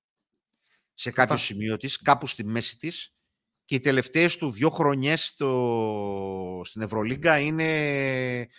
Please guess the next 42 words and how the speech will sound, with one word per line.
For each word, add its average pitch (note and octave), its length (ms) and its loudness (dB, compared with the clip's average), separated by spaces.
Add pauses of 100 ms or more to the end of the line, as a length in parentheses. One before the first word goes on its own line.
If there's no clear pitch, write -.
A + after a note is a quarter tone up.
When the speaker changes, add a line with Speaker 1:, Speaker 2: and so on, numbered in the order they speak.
(360)
Speaker 1:
χρονιές, B2 580 2
ε, C3 200 4 (100)
statement. F2 380 0 (680)
Speaker 2:
Ναι, B2 100 -8
ναι, C3 60 -6
ναι. A2 80 -4
Speaker 1:
Ε, G2+ 760 -4
είτε C3+ 260 6
αρέσει B2+ 400 8
σε - 120 0
κάποιον, C3+ 320 4
είτε B2+ 100 -4
δεν A#2+ 160 4
αρέσει, C#3 420 2
Speaker 2:
Ορια-, F3+ 200 6
Speaker 1:
δεν C3+ 40 -4
Speaker 2:
οριακά E3 560 6
M F3 40 0
V - 20 0
P, E3+ 220 0
ρε E3 80 4
παιδί A#2 180 0
μου, A#2+ 140 -2
οριακά C#3+ 400 2
M D#3+ 40 4
V D3+ 120 0
P E3+ 60 2
χρονιές, C#3+ 360 -2
Speaker 1:
Δε-, C#3+ 120 4
Speaker 2:
οριακά, C3+ 340 -2
Speaker 1:
δεν D3 100 8
είναι F3+ 140 8
Speaker 2:
οριακά D3 120 6
Speaker 1:
ότι F3+ 80 6
δεν, F3 120 8
Speaker 2:
είναι. C#3+ 180 -2
Speaker 1:
δεν C#3 180 6
έχει B2+ 200 0
μειονεκτήματα A2+ 600 0
σαν F#2 180 -6
παίχτης, G2+ 420 -8
αλλά C3 460 8